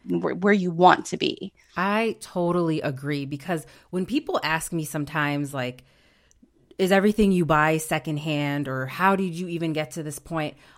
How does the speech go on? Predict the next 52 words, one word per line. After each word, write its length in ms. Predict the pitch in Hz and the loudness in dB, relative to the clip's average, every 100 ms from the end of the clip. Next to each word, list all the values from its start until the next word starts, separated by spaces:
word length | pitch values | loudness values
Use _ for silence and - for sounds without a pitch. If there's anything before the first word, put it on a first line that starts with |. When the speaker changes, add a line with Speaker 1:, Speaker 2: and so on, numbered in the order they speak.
| - | 2
Speaker 2:
Honestly, 460 | 226 330 - 226 | 4 4 0 0
it 140 | 180 185 | 0 2
was 180 | 196 - | 0 -2
just 480 | 226 285 - - _ | -2 0 -2 -10 _
incremental. 720 | 196 214 202 151 175 185 90 | -4 -2 0 0 0 -2 -4
Like, 260 | 143 139 139 - | -6 -8 -6 -4
over 280 | 180 233 | 0 0
time, 460 | 233 - 269 247 156 156 | -2 -2 -2 0 -2 -4
I 80 | |
stopped 260 | 156 170 160 | -4 -4 -4
buying 420 | 170 160 165 170 | -2 0 -2 -4
brand 320 | 139 170 185 | -2 0 2
new 120 | 202 214 | 0 0
kid 260 | 233 214 | -4 -6
stuff. 380 | - 123 104 - | -8 -10 -10 -8
It 140 | 180 180 | -8 -2
just 240 | 214 202 | -2 -2
became 440 | 247 240 208 202 165 | -6 -4 -2 -2 -2
a 80 | |
habit. 440 | 143 - 151 123 - | -4 -2 -2 -2 -4
It 120 | 139 | 0
wasn't 340 | 175 214 247 | 2 2 0
like 200 | 185 180 | -2 -4
one 340 | 151 147 170 185 | -6 -2 -2 0
year 240 | 170 170 | -2 -2
I 100 | 143 | -2
just 320 | 135 135 - | -4 -8 -8
flipped 240 | 180 185 - | -6 -4 -4
a 40 | |
switch 420 | - 156 180 - | -6 -4 -4 -4
and 80 | 139 | -6
I 80 | 139 | -6
said, 380 | 135 139 131 123 | -6 -6 -6 -4
"This 200 | 208 220 | -4 -4
is 80 | 196 | -4
how 240 | 185 165 | -2 -2
I'm 160 | 156 147 | -2 -2
gonna 220 | 147 131 | -4 -4
live." 260 | 135 - - | -4 -6 -6
You 160 | 190 | -4
could 160 | 294 - | -2 -2
totally 420 | 165 175 175 131 | -2 -2 0 -4
do 180 | 127 185 | -4 -2
that. 200 | 135 - | -2 -2
I 100 | 147 | -2
know 160 | 165 170 | -4 -4
people 260 | 180 160 | -8 -6
who 80 | 147 | -4
have 140 | 131 | -4
done 180 | 151 190 | -4 -4
that 160 | 127 - | -4 -10
before. 480 | - - 87 73 | -14 -14 -12 -12